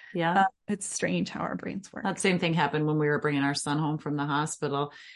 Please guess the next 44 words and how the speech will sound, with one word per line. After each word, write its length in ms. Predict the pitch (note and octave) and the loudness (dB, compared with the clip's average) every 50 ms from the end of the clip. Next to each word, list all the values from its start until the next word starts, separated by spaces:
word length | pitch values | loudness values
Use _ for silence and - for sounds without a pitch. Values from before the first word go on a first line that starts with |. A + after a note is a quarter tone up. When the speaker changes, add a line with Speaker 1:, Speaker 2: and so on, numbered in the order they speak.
| - _ | -10 _
Speaker 1:
and 80 | - E3+ | 0 0
I'm 80 | E3 E3 | 2 2
in 60 | D#3+ | 2
the 60 | D#3 D3 | 2 4
back 260 | D3+ D3 D3 D3+ - | 4 4 2 2 0
seat. 240 | - - D#3+ C3+ - | -2 -2 -2 0 0
My 80 | D#3 D#3+ | 0 0
husband's 380 | D#3 D3+ D3+ - D3+ D3 C#3+ - | 0 0 -2 -2 -4 -4 -4 -2
driving, 300 | D#3 D3+ D#3 D3+ D#3 D#3 | 0 0 0 0 0 0
and 80 | D3+ | 0
I'm 80 | D3+ D3+ | 0 0
like, 160 | D#3 D#3 - | 0 0 0
"Slow 360 | - - - C#4 E4 F4+ F#4+ F#4+ | 0 2 4 4 6 8 8 8
down." 340 | G4 G4 G4 F#4+ E4+ C4+ | 6 6 6 8 8 8
He's 160 | A3+ A3+ G#3+ - | 8 8 6 4
like, 140 | G3 F3 - - | 2 0 -2 -2
"I'm 140 | E3+ D#3+ | -4 -2
going 320 | C#3+ - D#3+ E3 D#3+ E3 D#3 | -2 -2 0 0 2 0 0
twenty-five." 800 | - - - D#3 D3+ D#3+ D#3+ D#3 - - D3 B2+ - B2 - - - | -2 -4 -4 -2 0 0 0 -2 -2 -2 -2 -2 -2 -4 -8 2 6
<laughs> 20 | C#4 D#4+ D4+ C4+ C4 - - A#3+ C4 A#3+ - - B3 - - - - - | 6 8 8 6 4 4 2 0 0 0 0 0 0 0 0 -4 -4 0
I 260 | - E4+ C#4 B3+ D#4 D#4+ | 0 0 2 2 2 2
was 100 | D4+ B3+ | 2 0
like, 140 | A#3+ G3+ - | 0 0 2
"What?" 0 | |
Speaker 2:
Everything 380 | C4 - D4 B3 D4 D4 D4+ | 2 2 2 2 2 2 2
Speaker 1:
For 100 | - C4 | 2 2
Speaker 2:
feels 100 | A3+ A3 A3 | 2 2 0
Speaker 1:
re-, 60 | - | -2
Speaker 2:
scary. 260 | - - B3+ C#4 - | -6 -4 -2 -2 0
Speaker 1:
like, 200 | C#4+ C#4 B3 - | 0 0 0 0
but 180 | D4 C#4 A#3 - | -2 -2 0 2
for 80 | - A#3 | 4 4
Speaker 2:
Yeah, 140 | - D4+ A3+ | 4 4 4
you're 240 | B3+ D4 D4+ C#4 A#3 | 2 2 4 4 4
Speaker 1:
real, 80 | C#4+ C#4 | 2 2
it 120 | B3 B3+ A#3+ | 0 0 0
felt 140 | A3+ - | 0 0
Speaker 2:
rewired. 140 | - - - - | -2 -2 -4 -4
Speaker 1:
so, 260 | A3+ G#3 F3+ - - - | -4 -4 -6 -8 -12 -14
so 220 | - - A#3 A3 | -2 2 2 4
much 200 | E3+ D#3 A#2+ - | 4 2 -2 -4
faster. 520 | - - - - D#3+ - - G#2+ G2+ - - - - - - - - - - - | -4 -4 -2 -2 -2 -4 -4 -4 -4 -6 -8 -12 -16 -16 -16 -14 -14 -14 -6 -2
Speaker 2:
Right. 120 | - - | 4 6
Speaker 1:
Um, 580 | A3+ A#3 A3+ G#3+ G3 F3+ D#3+ D#3 E3+ F3 - - | 8 8 10 10 8 8 6 6 4 2 0 -4